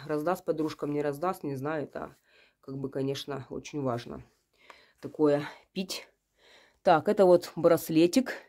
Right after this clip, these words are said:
который мы купили еще, по-моему, аж в Global Village. Это мы в Эльсифе покупали.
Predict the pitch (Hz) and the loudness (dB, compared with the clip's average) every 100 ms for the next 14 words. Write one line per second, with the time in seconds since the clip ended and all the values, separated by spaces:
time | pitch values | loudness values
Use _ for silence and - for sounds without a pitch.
0 | _ _ - _ 165 156 170 175 165 160 | _ _ -20 _ -10 -2 2 2 2 0
1 | 160 175 180 165 160 147 147 123 - 185 | -4 0 4 4 2 0 -8 -8 -2 0
2 | 185 160 165 175 165 156 - 143 - - | 0 2 4 6 4 0 2 0 0 -10
3 | 165 139 151 165 156 139 160 156 147 139 | -10 -6 2 4 4 4 2 4 2 0
4 | 143 156 202 220 - _ _ _ _ _ | 2 4 4 0 -12 _ _ _ _ _
5 | _ - 160 - 156 160 147 143 - 147 | _ -10 -10 -2 2 2 2 0 0 -4
6 | 147 156 175 175 202 220 226 247 | -2 -2 -2 -2 0 4 6 6